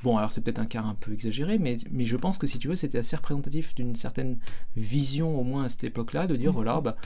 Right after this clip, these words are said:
Speaker 1: tout ce qui est, euh, petite enfance, tout ça, ça nous concerne peut-être pas tellement.
Speaker 2: Ouais.
Speaker 1: Et je pense qu'aujourd'hui, il y a beaucoup de, de, d'hommes qui se sentent
Speaker 2: Qui
Speaker 1: très
Speaker 2: sont
Speaker 1: concernés par ces aspects-là, alors que
Speaker 2: Ouais.
Speaker 1: c'était pas le cas il y a peut-être cinquante ou cent ans.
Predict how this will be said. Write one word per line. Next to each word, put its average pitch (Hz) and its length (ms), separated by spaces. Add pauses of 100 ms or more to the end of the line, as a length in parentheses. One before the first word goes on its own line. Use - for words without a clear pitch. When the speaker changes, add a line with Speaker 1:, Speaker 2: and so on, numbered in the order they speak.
(220)
Speaker 1:
tout - 100
ce - 100
qui 143 220
est, 143 60
euh, 131 100
petite 139 380
enfance, 143 400
tout - 80
ça, 143 120
ça 135 140
nous 120 120
concerne 120 440
peut-être - 360 (120)
pas 139 140
tellement. 127 440 (400)
Speaker 2:
Ouais. 185 380
Speaker 1:
Et 123 120
je 110 100
pense 156 200
qu'aujourd'hui, 135 540
il 214 60
y 147 60
a - 40
beaucoup - 180
de, - 80 (300)
de, 113 240
d'hommes 170 380
qui - 100
se 117 100
sentent 135 160
Speaker 2:
Qui - 60
Speaker 1:
très - 140
Speaker 2:
sont 180 100
Speaker 1:
concernés 170 560
par 151 180
ces 127 200
aspects-là, 120 340 (400)
alors 117 140
que - 60
Speaker 2:
Ouais. 98 60
Speaker 1:
c'était 113 240
pas 120 120
le 117 80
cas 147 180
il 151 60
y 131 40
a 117 220
peut-être 117 300
cinquante - 400
ou - 20
cent - 220
ans. - 80